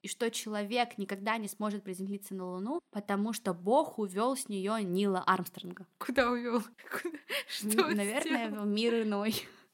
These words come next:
Speaker 1: Они не
Speaker 2: За
Speaker 1: уточняли.
Speaker 2: что?
Speaker 1: Я не знаю, это максимально странно. Может быть, потому что Нил попытался вот ввергнуться в пространство Божье,
Speaker 2: Ну,
Speaker 1: я не
Speaker 2: куда
Speaker 1: знаю.
Speaker 2: его увели?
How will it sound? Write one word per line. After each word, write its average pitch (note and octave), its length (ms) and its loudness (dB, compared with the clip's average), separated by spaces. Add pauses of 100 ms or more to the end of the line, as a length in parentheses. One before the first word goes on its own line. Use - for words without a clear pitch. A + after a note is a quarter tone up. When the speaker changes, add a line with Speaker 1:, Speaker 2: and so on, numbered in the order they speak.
(100)
Speaker 1:
Они B3 160 4
не C4 80 4
Speaker 2:
За B3 60 2
Speaker 1:
уточняли. A#3 400 2 (280)
Speaker 2:
что? D#4 240 0 (520)
Speaker 1:
Я B3+ 100 2
не C4+ 100 2
знаю, C#4 240 4
это G#3+ 160 0
максимально A3 520 2
странно. F#3+ 440 -2
Может A3 200 0
быть, A3 80 -2
потому A3+ 260 -4
что - 180 -10
Нил A#3+ 260 -2
попытался A3 600 2
вот G3+ 180 -4
ввергнуться A#3 540 0
в E4+ 80 -2
пространство G#3+ 640 0
Божье, A3 580 -2
Speaker 2:
Ну, F#3+ 100 6
Speaker 1:
я G4+ 60 4
не - 60 4
Speaker 2:
куда A4+ 80 6
Speaker 1:
знаю. G#4+ 260 8
Speaker 2:
его G#4+ 100 8
увели? B4 560 6